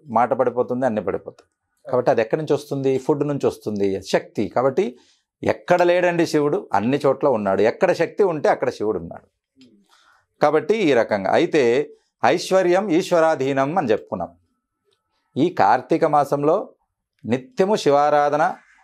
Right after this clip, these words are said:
శివనామార్చన చేసుకున్నాము. ఐశ్వర్యం ఈశ్వరాధీనం అని చెప్పుకున్నాం అని అంటే ఎవరి దగ్గర ఉంటుందయా ఐశ్వర్యం అని అంటే శివశంకరుని వద్ద ఉంటుంది. తను మాత్రం ఏమి ఉంచుకోడు, అంతా మన తన భక్తులకే ఇచ్చేస్తుంటాడు.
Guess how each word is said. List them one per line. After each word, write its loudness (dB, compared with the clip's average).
శివనామార్చన 2
చేసుకున్నాము. -2
ఐశ్వర్యం 0
ఈశ్వరాధీనం 0
అని -4
చెప్పుకున్నాం 0
అని 0
అంటే -2
ఎవరి 2
దగ్గర 0
ఉంటుందయా 2
ఐశ్వర్యం 0
అని -2
అంటే 0
శివశంకరుని 0
వద్ద 0
ఉంటుంది. -4
తను -2
మాత్రం 0
ఏమి -6
ఉంచుకోడు, -2
అంతా -2
మన 0
తన 0
భక్తులకే -2
ఇచ్చేస్తుంటాడు. -10